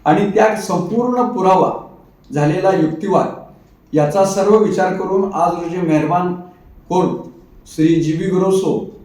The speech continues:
जे अतिरिक्त जिल्हा व सत्र न्यायाधीश जयसिंगपूर, यांनी आरोपीला जन्मठेपेची शिक्षा सुनावली, आरोपीला दहा हजार रुपये दंडाची शिक्षा सुनावली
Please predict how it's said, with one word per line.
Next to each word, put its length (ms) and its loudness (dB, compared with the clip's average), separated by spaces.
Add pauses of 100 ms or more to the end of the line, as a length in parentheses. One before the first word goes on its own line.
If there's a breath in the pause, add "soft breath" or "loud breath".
(140)
जे 80 2
अतिरिक्त 460 -4
जिल्हा 300 0
व 40 0
सत्र 240 -8
न्यायाधीश 380 -2
जयसिंगपूर, 540 -2 (320 loud breath)
यांनी 200 2
आरोपीला 580 0
जन्मठेपेची 680 -2
शिक्षा 320 -6
सुनावली, 680 -6 (160 loud breath)
आरोपीला 380 -2
दहा 300 -2
हजार 160 -4
रुपये 180 -4
दंडाची 420 -2
शिक्षा 340 -6
सुनावली 560 -6